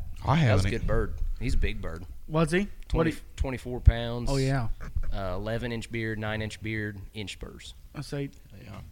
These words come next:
Speaker 3: Nick's bird didn't have no spurs. He had nubs, but it had three beards.
Speaker 2: Well, that was the first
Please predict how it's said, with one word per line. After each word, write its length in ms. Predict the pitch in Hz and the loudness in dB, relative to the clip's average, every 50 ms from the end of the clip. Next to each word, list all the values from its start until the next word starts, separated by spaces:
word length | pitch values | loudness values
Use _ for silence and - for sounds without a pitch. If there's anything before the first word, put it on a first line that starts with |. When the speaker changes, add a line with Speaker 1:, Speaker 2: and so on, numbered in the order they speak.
| - - | -14 -8
Speaker 3:
Nick's 260 | 180 180 202 185 - - | -2 0 0 0 -2 -4
bird 260 | - 151 143 143 139 | -4 -4 -2 -2 0
didn't 180 | 143 139 131 | 0 0 0
have 160 | 135 143 139 139 | 0 0 0 0
no 180 | 135 131 123 | 0 -2 -4
spurs. 640 | 117 - - - 143 139 127 120 113 117 - - - | -6 -6 -4 -2 -2 0 0 -2 -4 -6 -6 -4 0
He 140 | - 180 | 2 2
had 160 | 175 151 135 139 | 2 2 0 -4
nubs, 520 | 151 151 143 135 131 131 - - - - - - - - 175 - | -4 -4 -4 -4 -6 -6 -6 -8 -10 -10 -14 -16 -16 -16 -12 -10
but 160 | - 139 139 - - - - - - - - - | -8 -8 -8 -8 -10 -14 -14 -16 -18 -14 -8 -4
it 120 | 185 170 | 0 2
had 180 | 180 175 160 - | 2 2 2 2
three 160 | 165 160 151 | 2 2 4
beards. 540 | 147 165 190 185 151 151 160 165 - - - - - - - - | 4 4 4 4 2 0 -2 -4 -8 -12 -10 -8 -6 -6 -4 -4
Speaker 2:
Well, 240 | 101 107 110 - - - - - - | -2 -4 -4 -4 -6 -8 -10 -6 -2
that 140 | - 123 151 | 2 2 2
was 120 | 170 143 107 | 2 0 -4
the 60 | 92 | -6
first 360 | - - 120 110 - - | -4 -4 -4 -4 -6 -6